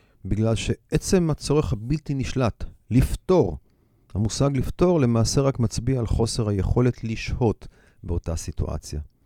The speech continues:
בגלל שיש בנו את אותה תודעה מפרפרת. והגישה הבודהיסטית היא שיש לנו צורך,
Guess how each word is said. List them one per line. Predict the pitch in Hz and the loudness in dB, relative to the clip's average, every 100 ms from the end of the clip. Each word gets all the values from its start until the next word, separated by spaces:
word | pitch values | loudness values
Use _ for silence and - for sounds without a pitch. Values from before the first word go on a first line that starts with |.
| _ _ _ _ _ _ _ _ | _ _ _ _ _ _ _ _
בגלל | 85 101 110 160 196 | -2 4 8 8 6
שיש | - 143 | 2 -2
בנו | 127 120 117 | 0 0 0
את | 110 | -2
אותה | - 104 | 0 0
תודעה | - 98 90 92 | 2 0 2 2
מפרפרת. | 92 87 80 - 73 71 - _ _ _ _ - | 0 -2 -4 -4 -4 -8 -12 _ _ _ _ -6
והגישה | 87 101 - 147 | -2 0 2 2
הבודהיסטית | 120 110 208 - - 123 - - - _ 104 | 4 4 2 0 0 -2 -2 -16 -18 _ -8
היא | |
שיש | 98 - 98 110 | -6 -2 -2 0
לנו | 101 101 98 95 - _ _ _ _ _ _ _ _ _ _ _ _ _ _ _ _ _ _ _ - _ | 0 2 0 -2 -6 _ _ _ _ _ _ _ _ _ _ _ _ _ _ _ _ _ _ _ -20 _
צורך, | - - 135 113 87 - | 0 6 6 6 -2 -6